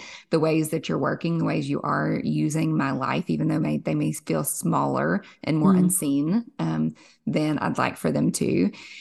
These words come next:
Speaker 1: And then I think making a list of, of being a, kind of reflective on, and I know you said you love lists, or maybe your friends don't, but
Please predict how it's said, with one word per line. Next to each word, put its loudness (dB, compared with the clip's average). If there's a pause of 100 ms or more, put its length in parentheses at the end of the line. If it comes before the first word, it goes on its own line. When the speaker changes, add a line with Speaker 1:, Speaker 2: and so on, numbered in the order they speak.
(140)
Speaker 1:
And 6
then 4
I 2
think 2
making 4
a 4
list 2
of, 0 (100)
of 0
being 4
a, 0 (380)
kind 2
of 2
reflective 0 (400)
on, 2
and 0
I 2
know 4
you 4
said 2
you 2
love 2
lists, 0
or 0
maybe 2
your 4
friends 2
don't, 2
but 0